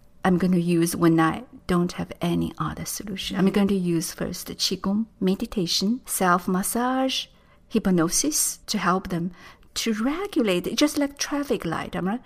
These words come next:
To regulate their subtle energy and make energy to move.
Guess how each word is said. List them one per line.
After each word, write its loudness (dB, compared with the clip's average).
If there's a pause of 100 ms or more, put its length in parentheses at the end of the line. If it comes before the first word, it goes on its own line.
(220)
To -2
regulate 4
their -2
subtle -2
energy -4
and 4
make 2
energy 0
to -4
move. 4